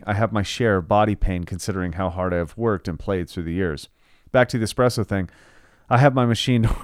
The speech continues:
<laughs> at work, so I'll make myself a cappuccino or a shot in the early afternoon or a couple times a week.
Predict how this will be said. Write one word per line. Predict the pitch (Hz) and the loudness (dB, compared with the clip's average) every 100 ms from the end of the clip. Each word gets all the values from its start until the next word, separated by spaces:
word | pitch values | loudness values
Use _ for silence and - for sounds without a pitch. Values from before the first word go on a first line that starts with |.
| 147 | -2
<laughs> | - - 127 | -2 -14 2
at | 120 151 | 2 4
work, | 127 123 - | 4 2 4
so | 131 | 4
I'll | 113 | 6
make | 113 113 | 4 2
myself | 117 104 113 101 | 0 0 0 -2
a | |
cappuccino | - 104 95 - 107 | -2 -2 -2 -4 -2
or | 95 92 | 0 0
a | |
shot | 92 110 95 | 0 2 2
in | 87 | 0
the | 82 | -2
early | 95 92 | -2 0
afternoon | 92 - 92 104 101 | -2 -2 0 2 0
or | |
a | 87 | -2
couple | 95 - | -6 -6
times | 98 87 87 | -6 -4 -2
a | |
week. | 101 104 | -2 -2